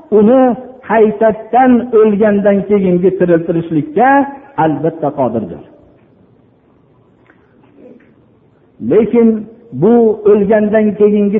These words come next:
tirilishlik bilan avvaldagi yaratilishlik, dunyoga kelish o'rtasida farq bor. Bu insonni o'lgandan keyingi tiriltirishlikda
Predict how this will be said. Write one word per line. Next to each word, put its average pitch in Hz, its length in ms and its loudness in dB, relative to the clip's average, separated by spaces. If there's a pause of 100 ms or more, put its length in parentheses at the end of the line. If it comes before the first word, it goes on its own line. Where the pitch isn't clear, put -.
tirilishlik 208 680 0
bilan 220 320 0 (800)
avvaldagi 214 840 0
yaratilishlik, 214 920 0
dunyoga 214 480 2
kelish 208 320 0
o'rtasida 202 520 -2
farq 180 320 -4
bor. - 160 0 (1000)
Bu 214 220 2 (1080)
insonni 240 540 4
o'lgandan 247 640 4
keyingi 240 600 2
tiriltirishlikda 240 1000 0